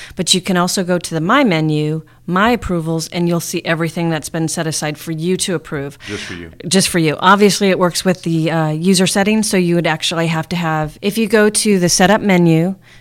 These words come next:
Speaker 1: to user access, and you go to the main menu of that user, there's a approval screen,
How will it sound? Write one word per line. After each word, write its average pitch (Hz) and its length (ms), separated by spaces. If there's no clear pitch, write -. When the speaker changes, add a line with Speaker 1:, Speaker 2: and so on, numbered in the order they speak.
Speaker 1:
to - 160
user 175 480
access, 170 680
and 180 100
you 185 80
go 185 80
to - 140
the 190 80
main 175 260
menu 180 320
of 175 100
that 175 160
user, 202 320
there's 185 220
a 170 320
approval 202 460
screen, 156 560